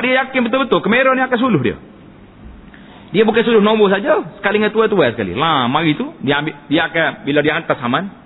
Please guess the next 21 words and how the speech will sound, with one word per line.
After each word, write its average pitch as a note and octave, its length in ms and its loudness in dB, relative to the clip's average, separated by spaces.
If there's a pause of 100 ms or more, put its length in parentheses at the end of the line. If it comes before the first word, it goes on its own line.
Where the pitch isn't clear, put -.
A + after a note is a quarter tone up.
(680)
gambar C3+ 300 0 (100)
orang C#3 280 2
ada, C#3 120 -2
nombor C3+ 240 0
kereta C#3 320 -2
ada, C3+ 240 -4
siap. B2+ 200 -8 (600)
Mung A#2+ 200 0
ni. F#2 120 -2
Siapa D3 200 -2
dia F3+ 120 2
bawa C#3 200 0
ni? - 100 -18
Awak F3+ 260 0
ni. A#3+ 60 -6 (840)
Kena C3 240 0
muka. F#2+ 320 -4 (560)
Ha, - 80 -16 (640)
itu A2+ 200 -2
dia A#2 120 2
panggil B2+ 320 0